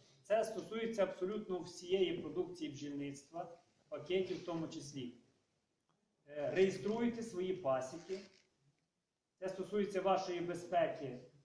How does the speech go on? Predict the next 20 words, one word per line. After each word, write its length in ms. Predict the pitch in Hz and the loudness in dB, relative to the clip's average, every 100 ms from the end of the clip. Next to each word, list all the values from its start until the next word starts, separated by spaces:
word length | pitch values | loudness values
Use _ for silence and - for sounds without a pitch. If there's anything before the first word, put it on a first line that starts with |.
| _ | _
під 180 | 147 139 | -16 -2
час, 520 | 175 160 135 - - _ _ _ _ _ _ _ 139 | 4 4 4 -4 -14 _ _ _ _ _ _ _ -10
е, 400 | 135 139 - - | -4 -4 -4 -6
різноманітних 760 | 147 160 180 190 202 - 170 165 | -6 -4 0 2 2 2 -2 -4
отруєнь, 580 | 165 160 170 175 185 - - - _ - - _ _ _ | -4 -4 -2 -2 -4 -6 -14 -20 _ -20 -20 _ _ _
е, 120 | 143 | -12
знищень. 800 | 127 170 190 185 - 185 185 185 - _ _ _ _ _ _ | -6 0 2 2 0 0 0 -4 -14 _ _ _ _ _ _
Це 80 | 165 | -2
ваша 260 | 175 196 190 | 2 2 0
страхівка. 640 | - 190 175 202 170 - - _ _ _ _ _ | -2 -4 0 0 0 -4 -16 _ _ _ _ _
Реєструйте 480 | 320 170 175 233 226 | -12 -10 -4 -4 -2
в 40 | 170 | -2
сільських 580 | 185 165 - 185 - | -2 -4 -2 -2 -2
радах, 580 | 160 156 151 156 180 - - _ _ _ _ _ _ _ _ | 2 4 4 2 -4 -8 -18 _ _ _ _ _ _ _ _
робіть, 640 | 135 160 185 233 226 - - _ _ _ | -6 -2 0 -2 -4 -10 -20 _ _ _
е, 160 | 147 151 | -10 -6
паспорти 760 | 151 190 - 190 185 180 165 | 0 0 2 -2 0 2 2
ветеринарні. 840 | 165 165 180 170 175 175 175 190 - - _ _ _ _ _ | 0 0 -2 0 2 2 0 -4 -8 -16 _ _ _ _ _
Сьогодні 300 | 185 185 180 | 0 2 0
є, 460 | 170 185 190 180 | 4 6 6 4